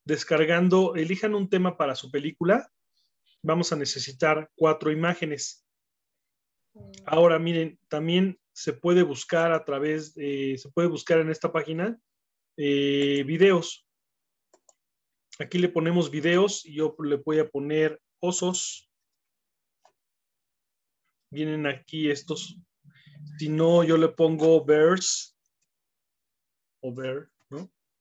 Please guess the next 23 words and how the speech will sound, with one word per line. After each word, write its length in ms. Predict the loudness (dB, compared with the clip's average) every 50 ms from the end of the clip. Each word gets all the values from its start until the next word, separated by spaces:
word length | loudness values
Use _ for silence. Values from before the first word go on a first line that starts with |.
| _ _ _ _ _ _ _ _ -20 -20 _ _
Entonces 220 | -14 -14 -14 _ 0
ya 100 | 2 2
vienen 300 | 4 4 2 2 0 0
más 440 | 0 0 0 0 -2 -2 -4 -8 -8
videos 420 | -10 -6 0 2 4 4 4 2 2
de 120 | 2 2
osos. 500 | 2 2 2 0 -4 -4 -6 -8 -14 _ _ _ _ _ _ _ _ _
De 100 | -20 -8
estos 220 | -2 -2 -2 0
videos 320 | 0 0 2 2 2 2 2
solo 180 | 2 2 4
vamos 260 | 4 2 2 0 0 -2
a 40 | -2
requerir 540 | -2 -4 -6 -4 -4 -4 -2 -2 -4 -4 -2
dos. 440 | -2 -2 -2 -2 -6 -10 -12 _ _ _ _ _ _ _ _ _ _ _ _ _
Ajá, 260 | -12 -6 -4 -4 -4 -2
solo 220 | -2 0 2 2
vamos 260 | 4 2 2 0 -2 -4
a 60 | -6
requerir 500 | -6 -6 -4 -4 -2 -2 -2 -4 -4 -4
dos, 400 | -2 -2 -2 -2 -4 -8 -14 -16 _
dos 260 | -4 -4 -4 -2 -4
videos. 500 | -6 -6 -6 -6 -6 -6 -10 -12 -20